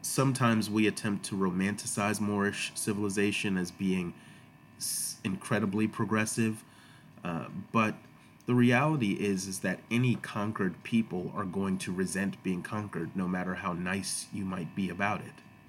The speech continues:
So these Moors, who in some ways contributed substantially to European culture,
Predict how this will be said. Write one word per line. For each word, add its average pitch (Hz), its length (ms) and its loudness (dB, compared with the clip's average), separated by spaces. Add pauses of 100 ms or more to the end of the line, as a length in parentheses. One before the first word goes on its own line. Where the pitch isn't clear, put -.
(140)
So - 220 4
these 110 240 6
Moors, 110 560 4
who 104 360 2 (440)
in 113 140 2
some 131 320 4
ways 104 320 4 (120)
contributed 101 680 2
substantially 113 760 0
to - 160 -6
European 92 480 0
culture, 135 540 -2